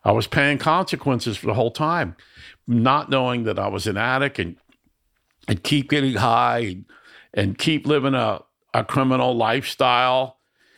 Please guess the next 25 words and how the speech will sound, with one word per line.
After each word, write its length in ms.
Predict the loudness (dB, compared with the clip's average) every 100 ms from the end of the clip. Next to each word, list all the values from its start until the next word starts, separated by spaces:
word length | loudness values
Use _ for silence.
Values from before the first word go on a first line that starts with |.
| _ _ _ _
You 140 | 0 2
name 260 | 2 2
it. 20 | 2
I 60 |
mean, 200 | 2 0 0
I 40 |
remember 320 | -2 0 0 0
I 40 |
had 200 | -2 -2
a 40 |
lot 220 | -2 0 0
of 60 |
opportunities 920 | 0 -2 -4 -2 0 0 0 -2 -4
'cause 180 | -2 0
I 60 | 2
knew 140 | 2
a 20 |
lot 320 | 2 2 0 -6
to 80 |
be 240 | -2 2 2
in 140 | 2
with 140 | -2 -2
the 100 | -4
smuggling 600 | 0 2 2 0 -4 -4
scene 420 | -4 -4 -6